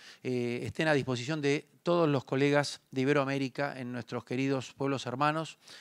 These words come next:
de esta región. Así que por eso el registro audiovisual para nosotros es importante y, y, y de, de esta manera voy a invitar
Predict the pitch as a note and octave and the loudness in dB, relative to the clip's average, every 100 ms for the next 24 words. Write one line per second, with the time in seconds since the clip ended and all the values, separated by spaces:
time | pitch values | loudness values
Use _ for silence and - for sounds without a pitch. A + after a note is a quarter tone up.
0 | - C3+ - A#2 A2 - A2 A2 - C#3 | -8 -6 -2 -2 0 -2 -2 -2 -6 2
1 | D3 - - - - - C3+ D3+ D#3 C#3 | 2 2 -8 -18 -18 -6 -4 -2 -2 -2
2 | - D3 D3+ C#3 C3+ B2 D3+ C#3 C3+ B2+ | -2 -2 2 2 2 2 0 0 -2 -4
3 | C#3 C#3+ B2+ C#3 D3 D#3+ F3 F3 F#3 D#3+ | -4 -4 -4 -4 0 0 2 0 2 0
4 | C3 A#2+ - - - - - C3 B2+ B2 | 0 -2 -6 -18 -20 -20 -10 -6 -4 -4
5 | B2 C3 - C#3 - C3 C3 A#2+ D3 C#3 | -4 -6 -8 -10 -8 -2 -2 -4 0 0
6 | C3+ D3+ D3+ E3 F3 F3+ - D3 D3 D#3 | 4 4 6 6 8 6 4 -4 0 0
7 | D3+ D3 F#3 C#3 A#2 | 0 2 6 6 4